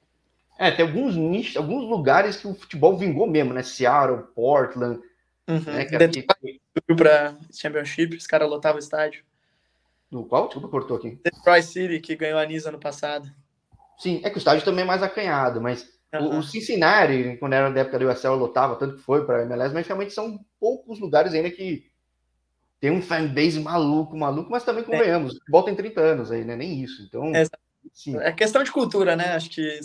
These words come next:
Speaker 2: eles ainda gostam muito do, do basquete, do futebol americano, mas quando vê, daqui a pouco começa a mudar, eles começam a se interessar mais pelo futebol.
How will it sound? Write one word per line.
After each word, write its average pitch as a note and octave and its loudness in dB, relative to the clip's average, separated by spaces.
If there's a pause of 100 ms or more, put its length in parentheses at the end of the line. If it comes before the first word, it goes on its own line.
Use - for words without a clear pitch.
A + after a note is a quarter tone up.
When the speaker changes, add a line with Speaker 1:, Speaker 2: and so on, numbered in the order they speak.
(120)
Speaker 2:
eles D#3 -6
ainda D#3+ 0
gostam D#3 0
muito D#3 -14
do, D3 -12 (440)
do D3 -6
basquete, D3+ 4
do C#3+ -12
futebol D3 0
americano, D3 -2 (480)
mas E3 0
quando E3+ -2
vê, D#3+ 2
daqui F#3 0
a D#3+ -4
pouco E3 -6
começa E3 -2
a E3+ -2
mudar, D#3+ 2
eles D#3+ 0
começam D#3 -4
a - -16
se E3+ -8
interessar D#3+ 2
mais D3 -8
pelo D3 -10
futebol. C#3+ -16